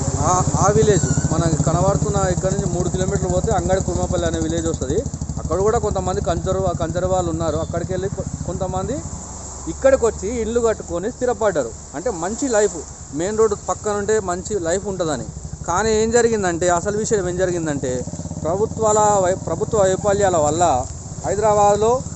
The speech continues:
మిషనరీ, మొత్తం మిషనరీ పారిశ్రామిక వా-, అంటే పారిశ్రామిక వాడలు ఏర్పడి మొత్తం మిషనరీ అయ్యడం కావడం వల్ల ఈ గ్రా-, ఈ గ్రామస్తులకు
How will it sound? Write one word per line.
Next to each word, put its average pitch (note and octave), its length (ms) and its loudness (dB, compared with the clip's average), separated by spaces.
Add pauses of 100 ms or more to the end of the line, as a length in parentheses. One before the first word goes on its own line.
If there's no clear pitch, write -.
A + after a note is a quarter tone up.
(260)
మిషనరీ, A3 480 0
మొత్తం G#3+ 400 -4
మిషనరీ G#3+ 380 -2 (320)
పారిశ్రామిక G#3 600 -2
వా-, D#3 600 2 (440)
అంటే F3 540 0 (260)
పారిశ్రామిక G3+ 500 -2
వాడలు F3 340 2
ఏర్పడి F3 480 2
మొత్తం F#3+ 360 -4
మిషనరీ G3+ 340 -4
అయ్యడం F3 580 0 (120)
కావడం F3 360 2
వల్ల D#3 400 2 (640)
ఈ G#3+ 200 -4 (100)
గ్రా-, E3+ 440 4
ఈ E3 40 -2
గ్రామస్తులకు G#3 760 0